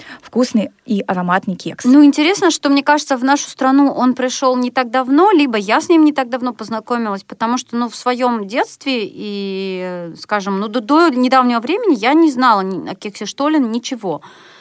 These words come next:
Speaker 2: Я его попробовала случайно лет, не знаю, пять, может быть, может быть, меньше назад. Я просто купила его в какой-то из,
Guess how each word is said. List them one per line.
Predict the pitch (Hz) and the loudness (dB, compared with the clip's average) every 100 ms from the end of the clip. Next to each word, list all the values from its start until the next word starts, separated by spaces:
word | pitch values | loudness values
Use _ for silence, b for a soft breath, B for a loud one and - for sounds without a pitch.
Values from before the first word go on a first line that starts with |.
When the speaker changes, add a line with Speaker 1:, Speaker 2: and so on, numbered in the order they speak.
| B B | B B
Speaker 2:
Я | 240 | 2
его | - | 2
попробовала | 269 285 269 269 226 220 | 2 0 0 0 0 0
случайно | 214 226 220 349 466 440 | -2 -8 -2 2 2 2
лет, | 277 220 226 | 0 0 -4
не | 208 | -8
знаю, | 208 196 | -6 -4
пять, | 214 202 | -2 -2
может | 190 175 170 | -2 -8 -8
быть, | 170 - | -16 -10
может | 175 160 | -10 -10
быть, | _ | _
меньше | 185 180 180 | -8 -8 -6
назад. | 175 202 403 392 | -8 0 0 2
Я | 277 | -2
просто | 302 294 | -4 -6
купила | - 233 285 269 | -12 -6 -4 -4
его | 202 | -4
в | 196 | -6
какой-то | 220 214 208 196 | -6 -8 -8 -8
из, | 190 | -10